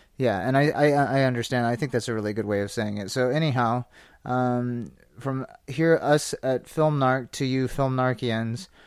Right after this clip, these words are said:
Swiss Army Man, definitely worth seeing, worth seeing in the theater, uh, and, and definitely something that you can talk about afterwards and kind of rumina-,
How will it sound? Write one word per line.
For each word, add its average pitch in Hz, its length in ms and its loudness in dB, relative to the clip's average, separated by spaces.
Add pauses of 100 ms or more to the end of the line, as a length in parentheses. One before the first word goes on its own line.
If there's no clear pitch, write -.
(360)
Swiss 151 320 2
Army 143 280 2
Man, 117 280 0
definitely 147 520 2
worth 139 220 0
seeing, 120 400 -4
worth 123 180 -4
seeing 139 280 -2
in 135 80 -2
the 135 100 -4
theater, 120 580 0 (380)
uh, 127 40 -2 (300)
and, 139 400 0
and 131 440 -4
definitely 160 340 2
something 165 300 2
that 131 120 -2
you 131 140 0
can 123 160 -4
talk 139 280 0
about 107 260 0
afterwards 104 500 -6
and 113 100 -6
kind 120 180 -4
of 110 80 -2
rumina-, 117 440 -4